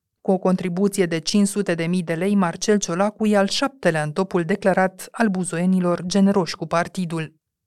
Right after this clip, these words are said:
Prezența sa în rândul sponsorilor politici e cu atât mai interesantă cu cât numele nu-i apare între candidaturile locale din acel an, un detaliu care nu îl împiedică pe Marcel Ciolacu să se declare eronat în C V-ul publicat în două mii șaptesprezece pe site-ul Camerei Deputaților,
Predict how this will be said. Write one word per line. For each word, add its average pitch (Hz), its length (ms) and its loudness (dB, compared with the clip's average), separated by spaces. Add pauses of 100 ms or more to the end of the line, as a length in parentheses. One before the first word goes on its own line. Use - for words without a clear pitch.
(140)
Prezența 202 520 0
sa 208 240 0
în 185 60 2
rândul 180 340 0
sponsorilor 190 640 0
politici 226 460 0
e 226 60 2
cu 220 120 0
atât 226 200 0
mai 233 160 2
interesantă 208 600 -2
cu 190 160 -6
cât 175 220 -6
numele 214 380 2
nu-i 214 220 2
apare 170 360 0
între 180 220 -6
candidaturile 185 800 -2
locale 180 440 -2
din 165 160 -6
acel 180 280 -4
an, 180 180 0 (340)
un 214 120 6
detaliu 190 440 0
care 170 360 -2
nu 190 100 0
îl 175 80 0
împiedică 165 520 -6
pe 175 100 -4
Marcel 170 400 -2
Ciolacu 180 420 -2
să 202 140 0
se 196 120 0
declare 175 640 -2
eronat 185 640 -2
în 160 100 -4
C 165 240 -10
V-ul 175 160 -2
publicat 175 480 -4
în 180 120 -2
două 175 180 -2
mii 175 120 -4
șaptesprezece 175 880 -4
pe 170 140 -8
site-ul 185 380 -2
Camerei 180 360 -2
Deputaților, 214 800 -2